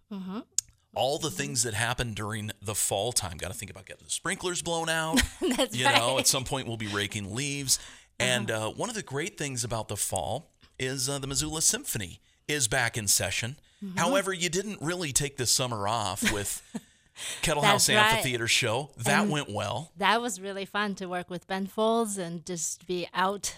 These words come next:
Speaker 1: in the, the amphitheater and doing something different. And it was, it was a very fun, fun show.
Speaker 2: Yeah,
Speaker 1: Yeah.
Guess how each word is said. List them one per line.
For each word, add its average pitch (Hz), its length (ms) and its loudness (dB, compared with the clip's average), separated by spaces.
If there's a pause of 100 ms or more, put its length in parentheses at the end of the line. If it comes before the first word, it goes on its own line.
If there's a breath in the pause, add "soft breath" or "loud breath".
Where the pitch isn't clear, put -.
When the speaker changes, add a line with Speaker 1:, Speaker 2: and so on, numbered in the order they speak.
(120)
Speaker 1:
in 180 340 -2
the, 175 140 -2 (300)
the 190 80 -8
amphitheater 202 720 4
and 185 220 4
doing 202 180 4
something 190 280 0
different. 185 500 -4
And 165 180 -6
it 170 60 -6
was, 165 220 -8 (260)
it 208 100 -4
was 202 140 -4
a 180 60 -6
very 165 360 -8
fun, 147 320 -12 (340)
fun 156 200 -10
show. 131 320 -14
Speaker 2:
Yeah, 143 80 -4
Speaker 1:
Yeah. 117 240 2